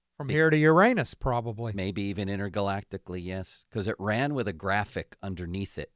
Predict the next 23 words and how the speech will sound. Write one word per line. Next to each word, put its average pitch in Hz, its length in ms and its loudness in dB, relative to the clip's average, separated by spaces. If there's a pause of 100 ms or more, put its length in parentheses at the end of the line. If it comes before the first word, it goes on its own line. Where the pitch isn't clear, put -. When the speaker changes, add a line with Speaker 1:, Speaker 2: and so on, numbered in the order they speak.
Speaker 2:
that 80 160 -10
whole 95 200 -6
discussion. 80 680 -8 (800)
Steelers, - 960 0 (1160)
five 147 440 4
straight 139 520 0
playoff 135 500 2
losses. 92 800 -4 (500)
Bullet 139 320 2
item 131 320 2
number 117 280 0
two, 113 520 0 (220)
seven 160 640 2
years 135 500 2
without 110 320 0
a 101 40 -4
postseason 110 800 -2
win, 92 340 -4 (260)
last 107 460 2
in 98 100 -2
two 120 220 -2
thousand 101 440 -2
sixteen. 92 500 -8